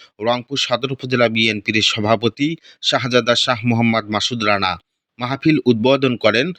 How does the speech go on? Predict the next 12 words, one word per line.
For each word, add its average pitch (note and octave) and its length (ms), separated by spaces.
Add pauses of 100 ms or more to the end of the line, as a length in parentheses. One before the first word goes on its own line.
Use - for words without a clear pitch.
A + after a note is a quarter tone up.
(200)
সদর C#3 360 (100)
উপজেলা B2 380
জামায়াতের A2 640
আমির G#2+ 340 (280)
মাওলানা A#2 440 (220)
মাজহারুল A#2 520
ইসলাম। G#2 340 (460)
সম্মানিত C3+ 480
অতিথি B2+ 380
হিসেবে A2+ 320
বক্তব্য G#2 420
রাখেন G2+ 360